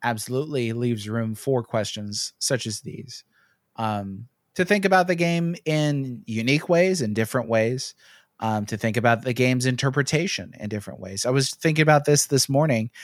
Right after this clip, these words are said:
Actually, <laughs> you ever wake up and, like, your first thought is just that really random thought? I woke up this morning thinking about Link's Awakening and thinking about how it's about loneliness.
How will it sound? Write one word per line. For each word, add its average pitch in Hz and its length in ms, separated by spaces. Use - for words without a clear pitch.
Actually, 135 540
<laughs> - 220
you 196 240
ever 294 260
wake 156 380
up 175 220
and, 135 240
like, 127 260
your 147 120
first 131 380
thought 127 300
is 117 180
just 120 240
that 120 240
really 123 340
random 117 480
thought? 117 400
I 135 100
woke 175 220
up 196 120
this 175 200
morning 147 360
thinking 135 240
about 123 240
Link's 123 180
Awakening 120 580
and 107 120
thinking 131 220
about 120 260
how 127 340
it's 120 140
about 110 340
loneliness. 135 720